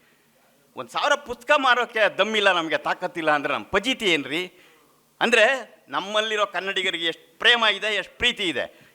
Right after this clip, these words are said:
ಇದಕ್ಕೆ ಇನ್ನೊಂದೇ ಒಂದ್ ಪ-, ಹೇಳ್ಬಿಡ್ತೀನಿ ನಾನು. ಆ ಕೊಡಗಲ್ಲಿ ಎರಡು ವರ್ಷದಿಂದ ಬಿದ್ದು ನೂರಾರು ಇದೊಟ್ಟೋದ್ವಂತೆ,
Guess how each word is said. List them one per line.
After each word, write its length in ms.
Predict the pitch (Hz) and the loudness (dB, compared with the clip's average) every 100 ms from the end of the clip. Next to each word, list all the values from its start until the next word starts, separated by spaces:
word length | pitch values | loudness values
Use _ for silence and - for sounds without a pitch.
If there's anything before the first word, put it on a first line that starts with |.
| - | -8
ಇದಕ್ಕೆ 240 | 175 180 | -4 -2
ಇನ್ನೊಂದೇ 300 | 202 233 233 | 0 0 2
ಒಂದ್ 320 | 240 214 170 | 0 0 -4
ಪ-, 60 | - | 0
ಹೇಳ್ಬಿಡ್ತೀನಿ 600 | 170 160 185 175 151 123 | 0 2 0 0 -6 -10
ನಾನು. 260 | 101 - _ _ | -14 -16 _ _
ಆ 60 | 175 | -8
ಕೊಡಗಲ್ಲಿ 440 | - 214 269 269 | -2 2 4 4
ಎರಡು 180 | 233 240 | 4 4
ವರ್ಷದಿಂದ 380 | 226 220 226 233 | 0 -2 -6 -4
ಬಿದ್ದು 680 | 220 208 196 233 196 151 - - - | -4 -4 -2 0 0 -2 -12 -18 -6
ನೂರಾರು 520 | 202 247 240 233 208 | 0 4 4 2 -2
ಇದೊಟ್ಟೋದ್ವಂತೆ, 760 | 190 202 196 180 143 104 - | -4 -2 -2 -2 -2 -6 -12